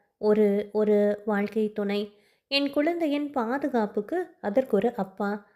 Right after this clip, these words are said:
அதை தவிர முடியாத வாழ்வு. அது எப்படிப்பட்டதாக இருந்தாலும் எனக்கு வேண்டாம், அப்பா.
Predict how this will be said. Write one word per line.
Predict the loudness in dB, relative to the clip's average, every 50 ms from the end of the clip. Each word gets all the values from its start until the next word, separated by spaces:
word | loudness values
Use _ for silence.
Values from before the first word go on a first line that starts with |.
| _ _
அதை | -2 0 0 0 -2 -2
தவிர | -2 -2 -2 0 2 2 2 2 2 0 -2 0
முடியாத | 0 0 2 4 4 4 4 2 2 2 0
வாழ்வு. | 0 0 0 0 -2 -2 0 2 2 0 0 -2 -10 -20 _ _ _ _ _
அது | -4 -2 0 0
எப்படிப்பட்டதாக | 2 4 2 2 2 0 -2 -2 -2 -2 -2 -2 0 -2 0 0 -2 0 -2
இருந்தாலும் | -2 0 0 0 0 -2 -2 -2 -2 -2 -2 -2 -2 0
எனக்கு | 0 0 0 -2 -2 -2 -2
வேண்டாம், | 0 0 0 0 0 0 -2 -2 0 0
அப்பா. | -2 -2 -2 -4 -2 0 0 -2 -2 -4 -10